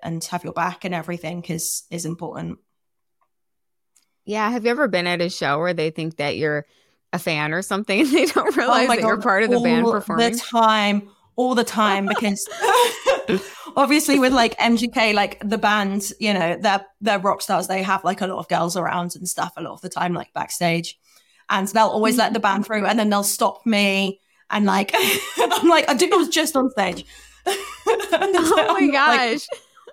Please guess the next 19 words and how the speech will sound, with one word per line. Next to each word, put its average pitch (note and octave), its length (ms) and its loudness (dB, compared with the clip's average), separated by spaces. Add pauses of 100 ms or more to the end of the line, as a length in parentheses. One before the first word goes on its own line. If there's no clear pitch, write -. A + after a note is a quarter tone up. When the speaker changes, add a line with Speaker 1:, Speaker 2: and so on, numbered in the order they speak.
(100)
Speaker 1:
yeah, B3+ 400 4
like, B3 200 4
they C4 140 2
always C4 340 4
just C#4 160 -2
think A#3 160 -2
I'm, A3 160 2
like, G#3 240 0
a A3 80 2
little, G#3 380 0 (140)
a G#3+ 120 2
groupie G3+ 560 -10
following G3+ 380 0
them F#3+ 160 -6
around. F#3 420 -2
Like, G3 220 -6
it's, - 320 -6 (420)
and A#3+ 100 2
I've, A#3 200 4